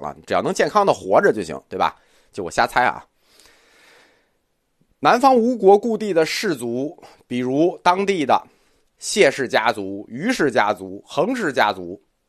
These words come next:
最初对北方来的大氏族是非常不友好的。啊，对啊，你们那儿没地儿了，你们跑我们这儿来干什么？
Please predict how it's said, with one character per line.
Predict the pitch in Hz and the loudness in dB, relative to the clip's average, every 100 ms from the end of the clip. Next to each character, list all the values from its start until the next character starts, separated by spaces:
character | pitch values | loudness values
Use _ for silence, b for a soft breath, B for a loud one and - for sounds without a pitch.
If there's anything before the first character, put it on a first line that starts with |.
| _ _ _ _ _ _ _ _ _ | _ _ _ _ _ _ _ _ _
最 | - 240 | 0 0
初 | - 285 277 | 0 -2 -2
对 | 269 247 | -2 -2
北 | - 127 | 2 2
方 | 120 214 | 2 2
来 | 185 151 | 4 2
的 | 170 | 0
大 | 156 147 | -2 -2
氏 | - 147 | -6 -8
族 | 104 110 | -8 -12
是 | 123 | -10
非 | 127 | -10
常 | 196 151 | -8 -8
不 | - | -8
友 | 120 85 101 | -10 -10 -12
好 | - - _ | -12 -16 _
的。 | _ _ _ _ _ _ _ - | _ _ _ _ _ _ _ -14
啊， | |
对 | 110 | -6
啊， | 101 | -6
你 | 104 113 | -6 -10
们 | 104 131 | -8 -2
那 | 233 | 0
儿 | 151 | 0
没 | 113 | -2
地 | 110 143 | -2 -2
儿 | |
了， | 110 | -2
你 | 117 | -4
们 | |
跑 | 160 - | -6 -2
我 | 208 135 | 0 -2
们 | 73 | -4
这 | 95 | -2
儿 | |
来 | 110 | 0
干 | 117 104 | 0 -2
什 | 90 | -2
么？ | 73 | -14